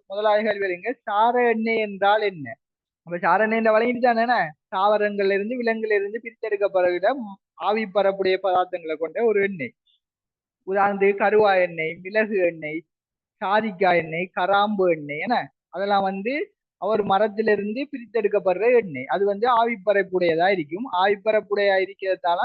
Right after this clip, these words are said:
நம்மளுக்கு வாசம் வருது அதுல இருந்து. அதுல இருந்து வார ஆவிப்பரப்பான பதார்த்தங்கள் நம்மளோட மூக்க வந்து அடையிறதால அங்க வாசம் வருது. சரியா?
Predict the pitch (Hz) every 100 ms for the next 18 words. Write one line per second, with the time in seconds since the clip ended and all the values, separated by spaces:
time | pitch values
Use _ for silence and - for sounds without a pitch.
0 | 277 233 202 240 226 214 247 226 226 220
1 | 156 151 147 139 123 117 117 _ _ _
2 | - 190 208 196 202 190 185 180 175 196
3 | 196 185 175 180 170 185 175 170 165 226
4 | 220 196 202 202 202 202 - 175 180 175
5 | 170 156 156 196 240 226 196 196 196 139
6 | 117 113 _ 294 277 127